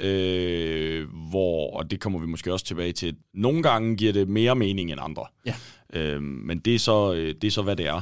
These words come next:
Speaker 1: Mhm.
Speaker 2: Øh, men, men, men ja, generelt hurtigt, masser af tempo. Det er jo også hans tema, men det er satme også i hans, altså, levering. Fordi
Speaker 1: Absolut.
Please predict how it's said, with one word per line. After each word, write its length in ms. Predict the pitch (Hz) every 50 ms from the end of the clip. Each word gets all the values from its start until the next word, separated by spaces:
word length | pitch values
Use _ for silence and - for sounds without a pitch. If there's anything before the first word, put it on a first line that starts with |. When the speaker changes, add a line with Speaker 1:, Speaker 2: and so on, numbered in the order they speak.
| 98 - -
Speaker 1:
Mhm. 80 | 131 110
Speaker 2:
Øh, 680 | 117 110 104 82 82 80 76 73 71 67 69 67 60 -
men, 300 | 82 87 90 87 - 87
men, 180 | 92 90 85
men 160 | 87 87 90
ja, 160 | 92 104 107 101 -
generelt 520 | 110 101 98 - 104 123 120 110 - - _ _ _ _ _ _ _ _ _ _ _ - -
hurtigt, 420 | 131 151 151 123 107 98 - - _ _ _ -
masser 380 | 98 107 117 123 117 - 101
af 100 | 85 78
tempo. 340 | - - 107 110 104 98 92
Det 80 | 85 107
er 80 | 107
jo 40 | 107
også 360 | 110 120 120 - - - -
hans 200 | 104 98 92 -
tema, 360 | - - 147 151 165 165 135
men 140 | 110 101 92 80
det 160 | 92 90 82
er 80 | 80
satme 540 | - - - - - 160 151 143 - 98 87
også 220 | 85 90 - - 87
i 20 |
hans, 480 | 85 85 80 78 - - - - - -
altså, 160 | - - 90 85
levering. 460 | 82 80 87 107 98 76 76 - - _ _ _ _ _
Fordi 140 | - - 151
Speaker 1:
Absolut. 600 | 170 - 87 82 - 123 110 107 101 98 - -